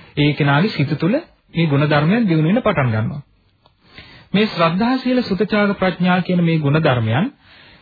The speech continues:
දිනු වෙන පටන් ගත්තට පස්සේ දැන් මේ ගුණ ධර්මයන් සහිත කෙනාට පුළුවන් මරණින් මත්තේ ජීවිතේ සැලසුම් කරන්න.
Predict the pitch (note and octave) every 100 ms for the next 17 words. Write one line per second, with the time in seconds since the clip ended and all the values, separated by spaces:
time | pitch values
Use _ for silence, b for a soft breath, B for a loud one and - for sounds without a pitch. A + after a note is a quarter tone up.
0 | B B2+ D3 F#3 A#3+ A#3+ G#3 D3+ D#3+ D#3
1 | C#3 - C3 A#2+ B2 - B3+ C#4+ _ _
2 | _ _ - C3+ C3 G3 B3 A3+ F#3 D3+
3 | F#3 F#3+ F#3 F3+ F3 - E3+ B3 B3+ G3
4 | E3+ D3 C#3+ C#3 C3 A#2+ B2 - - B2
5 | B2 D3+ F3 E3+ D3+ - C3+ A#2+ C3 C#3+
6 | G3 G3 D#3 D#3 B2 A2 A2+ -